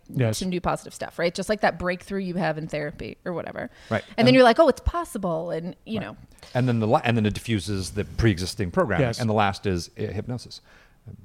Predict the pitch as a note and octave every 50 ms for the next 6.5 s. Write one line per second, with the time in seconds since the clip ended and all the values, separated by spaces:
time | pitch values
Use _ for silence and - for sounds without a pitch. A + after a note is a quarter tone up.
0 | - _ _ _ _ _ _ - _ _ _ - - A#3 B3+ F3 D#3+ A#3+ E3+ D#3+
1 | - - _ - - D#3+ E3 D#3 - - - - - - E3+ D3+ C#3+ C3 D3+ C#3+
2 | D3 D3+ - E3+ D#3 C3 - C#3 C3 - - C3 B2+ C#3 C#3 C3+ B2 - - C3+
3 | B2+ A#2+ A#2 G#2+ - B2+ A#2+ A2+ G#2+ - - A2+ A2 G#2 A#2 G#2 - B2+ A#2 A#2
4 | A2+ C3+ - B2+ - - A#2 A2 G#2 - - A#2 A2 A2 G#2 - - - C2+ E2+
5 | G2 D#2+ B1+ A1 A#1+ G#2 G#2+ A2 - - - B2+ B2 A2+ E2 - - - F#2+ E2
6 | D2 - - - A#2 B2 A#3 G3 F#3